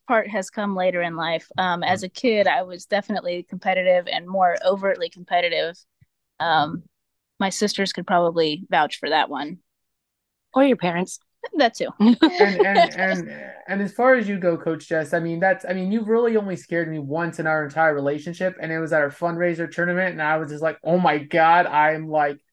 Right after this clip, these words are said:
Speaker 2: "I am, darn it, I'm not backing down." And then, like, the SpongeBob meme, like, five minutes later, I'm like, "Look, Jess, I'm sorry, all right? Like,
Speaker 3: <laughs>
Speaker 2: it was my bad.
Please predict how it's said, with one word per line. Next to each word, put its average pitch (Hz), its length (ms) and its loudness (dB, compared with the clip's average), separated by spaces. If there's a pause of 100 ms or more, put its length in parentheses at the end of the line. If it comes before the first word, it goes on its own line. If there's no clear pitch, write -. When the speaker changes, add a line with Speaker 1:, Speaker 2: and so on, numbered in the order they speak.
(540)
Speaker 2:
"I 190 200 6
am, 170 420 -2
darn 202 240 2
it, 233 100 -2
I'm 226 240 0
not 214 240 -2
backing 196 360 -6
down." 180 340 -4
And 165 120 -12
then, 165 140 -10
like, 165 240 -4
the - 80 -10
SpongeBob 160 560 0
meme, 156 280 -6
like, 147 200 -2
five 160 320 2
minutes 151 260 -8
later, 165 200 -2
I'm 156 80 -4
like, 147 180 -8
"Look, 143 140 -8
Jess, 143 180 -8
I'm 139 120 -6
sorry, 135 440 0
all 123 80 -4
right? 143 300 -2
Like, 143 200 2 (460)
Speaker 3:
<laughs> - 440 -2
Speaker 2:
it 170 60 -2
was 185 200 2
my 190 340 2
bad. 175 520 4